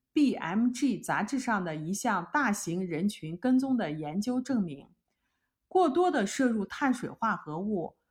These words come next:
无论是精加工的还是五谷杂粮，都具有增加患胆结石的风险。这项研究跟踪了十二年，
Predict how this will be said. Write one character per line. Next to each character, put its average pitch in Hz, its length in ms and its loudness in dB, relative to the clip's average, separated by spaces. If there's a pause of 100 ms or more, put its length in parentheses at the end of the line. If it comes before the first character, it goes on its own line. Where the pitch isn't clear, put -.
(220)
无 202 160 4
论 320 200 4
是 214 240 0
精 285 300 4
加 220 240 2
工 214 260 2
的 - 260 -4 (180)
还 165 340 -2
是 214 180 -2
五 185 240 -2
谷 180 200 -6
杂 135 260 -6
粮， 147 360 -4 (380)
都 339 240 2
具 294 220 2
有 185 180 2
增 247 300 2
加 208 220 2
患 190 340 0
胆 147 240 -2
结 160 200 -2
石 220 220 -4
的 220 140 -2
风 240 240 0
险。 - 320 -6 (640)
这 370 160 4
项 285 280 2
研 170 240 0
究 226 480 -2 (140)
跟 320 200 2
踪 311 180 0
了 247 140 2
十 - 200 -4
二 226 260 2
年， 135 440 -6